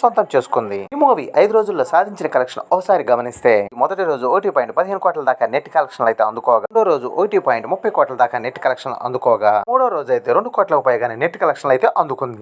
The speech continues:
మొదటి వీకెండ్ లో ఈ మూవీ నాలుగు పాయింట్ యాభై రెండు కోట్ల దాకా నెట్ కలెక్షన్లు అందుకోగా,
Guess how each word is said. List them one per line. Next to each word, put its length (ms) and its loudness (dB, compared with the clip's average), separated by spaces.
మొదటి 220 -8
వీకెండ్ 340 -4
లో 40 0
ఈ 20 -6
మూవీ 260 -2
నాలుగు 320 0
పాయింట్ 240 0
యాభై 220 -2
రెండు 160 -10
కోట్ల 240 2
దాకా 240 2
నెట్ 180 -10
కలెక్షన్లు 320 0
అందుకోగా, 460 2